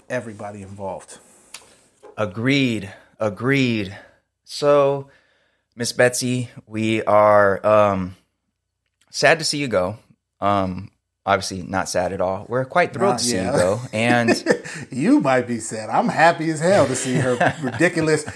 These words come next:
Speaker 1: ignominious behind heading out the door, yachting back to Michigan.
Speaker 2: This would have been a hilarious four years, though, if we didn't actually care about these things, because it's kinda hilarious just how bad she was. And,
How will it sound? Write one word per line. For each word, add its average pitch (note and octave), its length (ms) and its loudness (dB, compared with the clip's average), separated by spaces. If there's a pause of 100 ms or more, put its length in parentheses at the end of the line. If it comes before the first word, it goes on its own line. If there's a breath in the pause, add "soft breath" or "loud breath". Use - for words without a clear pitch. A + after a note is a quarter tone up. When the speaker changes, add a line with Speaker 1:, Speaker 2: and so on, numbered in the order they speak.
(140 loud breath)
Speaker 1:
ignominious G3+ 840 4
behind D#3+ 760 2 (200 loud breath)
heading D#3+ 320 0
out D#3 300 2
the E3+ 80 -6
door, D3 380 4
yachting C#3+ 600 0
back B2+ 280 -2
to C3+ 100 -10
Michigan. - 480 -14 (120)
Speaker 2:
This C3+ 300 2
would C#3 240 6
have A#2 200 4
been A2 160 2
a G#2 80 0
hilarious G#2 760 2 (100)
four G#2 280 2
years, F#2+ 380 0
though, E2+ 360 0
if G#2 200 0
we G2+ 100 0
didn't F#2+ 200 0
actually F#2+ 320 -2
care F2+ 440 0
about F#2 300 -2
these F#2 200 -8
things, F#2 420 -6
because F2 680 -4 (500)
it's A#2+ 180 -2
kinda G3 320 0
hilarious G#3+ 600 4
just - 200 -4
how D3+ 200 4
bad D3 320 4
she D#3+ 120 -6
was. D#3 340 0
And, G#2+ 220 -2